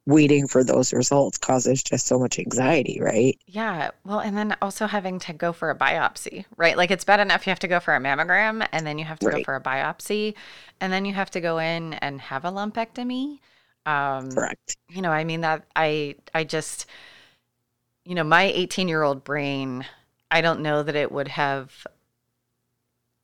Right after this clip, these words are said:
Speaker 2: really registered all of that, to be quite honest with you. I mean, I was, um,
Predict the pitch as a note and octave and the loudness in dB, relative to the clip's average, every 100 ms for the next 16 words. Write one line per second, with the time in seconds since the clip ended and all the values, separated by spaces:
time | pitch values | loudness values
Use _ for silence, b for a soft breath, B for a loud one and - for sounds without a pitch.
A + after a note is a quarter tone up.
0 | _ E3+ F3 F3 D#3+ C#3 C#3+ C3+ - C3+ | _ -8 2 4 4 4 0 -2 -4 -4
1 | - B2+ B2 A#2 A2+ - - C#3+ - B2+ | -2 -2 -2 -2 -2 -2 -6 -8 -4 -4
2 | B2 A2 - D3 C#3+ - - E3 D#3 - | -4 -10 -10 -10 -10 -10 -10 -10 -12 -12
3 | C#3+ B2+ B2+ C3 B2+ - - - C3 C3 | -10 -8 -8 -10 -12 -14 -16 -10 -6 -6
4 | A2+ A#2 | -10 -14